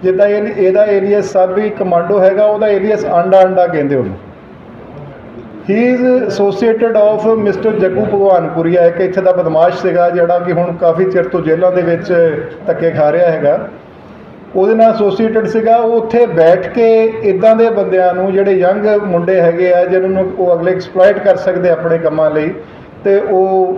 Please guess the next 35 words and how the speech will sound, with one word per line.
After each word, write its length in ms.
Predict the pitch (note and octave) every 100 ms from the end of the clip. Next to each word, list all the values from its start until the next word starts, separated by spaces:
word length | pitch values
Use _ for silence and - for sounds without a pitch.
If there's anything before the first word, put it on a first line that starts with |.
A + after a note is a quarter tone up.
| F#3
ਐਕਸਪਲੋਇਟ 480 | E3 - F3 D#3+ E3
ਕਰਦੇ 360 | F3 E3 E3+ F#3+
ਹੈਗੇ 280 | F#3+ G3+
ਆ। 100 | G#3+
ਫਿਰ 180 | A3 G#3
ਇੱਕ 200 | F#3+ F#3+
ਨੂੰ 200 | G3+ G3
ਦੂਜੇ 240 | E3 E3 F#3
ਨਾਲ 200 | G3 F#3+
ਲੜਾਉਂਦੇ 440 | F#3+ F#3 F#3+ F#3
ਹੈਗੇ, 220 | F#3 G3
ਫਿਰ 160 | F#3+ F#3+
ਪੋਸਟਰਾਂ 460 | - F3 - G#3
ਪਾਉਂਦੇ 340 | G3+ F#3+ F#3+ F#3
ਹੈਗੇ 280 | F3+ F#3+ G3
ਆ। 100 | G3+ G3+ - -
ਸਾਡੇ 400 | - F3+ A3 A#3+
ਪੰਜਾਬ 500 | A3+ G#3 G3 F#3+ F#3+
ਦਾ 80 | G3+
ਜਿਹੜਾ 260 | G3 F#3+
ਮਾਹੌਲ 360 | F#3+ E3 D#3+ D#3+
ਹੈਗਾ, 240 | D3+ D#3
ਉਹਨੂੰ 300 | F#3+ F#3 G3+
ਖਰਾਬ 360 | A3 E3 C#3+ -
ਕਰਨ 160 | A#2+
ਦੀ 60 | A2
ਕੋਸ਼ਿਸ਼ 320 | A2 G#2 -
ਕਰਦੇ 320 | - G#2+ A2+
ਆ। 200 | A#2 - - - - -
ਮੈਂ 120 | D3
ਫਿਰ 240 | D3+ F3+ F#3
ਤੁਹਾਨੂੰ 300 | F3+ F3+ E3
ਦੱਸ 200 | D#3 F3+
ਰਿਹਾ 240 | F3+ F#3
ਵੀ 140 | F#3+